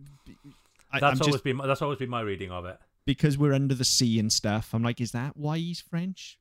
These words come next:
Speaker 1: Because he's
Speaker 2: Yeah,
Speaker 1: kind of
Speaker 2: I
Speaker 1: this voice of God?" I
Speaker 2: Yeah, that's, that was always my reading of it. Um, it's just, um, <sighs> yeah, part of it is the why not, but yeah, I think that there's the, again, there's a, a definite choice has been made there.
Speaker 1: Yeah,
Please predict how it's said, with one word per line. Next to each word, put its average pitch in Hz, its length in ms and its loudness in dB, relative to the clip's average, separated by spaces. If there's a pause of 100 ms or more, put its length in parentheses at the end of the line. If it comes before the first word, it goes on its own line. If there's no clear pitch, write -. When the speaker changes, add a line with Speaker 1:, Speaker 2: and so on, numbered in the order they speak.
Speaker 1:
Because 131 300 0
he's 123 160 -2
Speaker 2:
Yeah, 92 60 -6
Speaker 1:
kind 127 180 2
of 120 60 0
Speaker 2:
I - 20 0
Speaker 1:
this 123 140 2
voice 127 420 0
of 107 140 0
God?" 143 440 2 (120)
I 131 180 0 (140)
Speaker 2:
Yeah, 139 280 4
that's, 135 400 0
that 139 180 0
was 143 120 -6
always 139 180 -2
my 127 120 -4
reading 101 300 -4
of 90 140 -2
it. 90 240 -4
Um, 101 280 -2
it's - 200 -12
just, - 220 -16
um, 92 200 -10 (240)
<sighs> - 60 -2 (720)
yeah, 110 180 -8
part 131 240 6
of 107 60 -6
it 95 40 -6
is 92 60 -14
the 104 80 -4
why 98 180 -2
not, 95 240 -6
but 104 100 -8
yeah, 85 140 -6
I 90 60 -6
think 113 220 -12
that 113 200 -12
there's 110 300 -6
the, 127 180 -8 (340)
again, 127 280 -2
there's 110 160 -2
a, 110 80 -6 (100)
a 135 80 -4
definite 131 400 -6
choice 110 320 -6
has 101 80 -10
been 87 200 -10
made 85 200 -10
there. 87 260 -14
Speaker 1:
Yeah, 151 160 2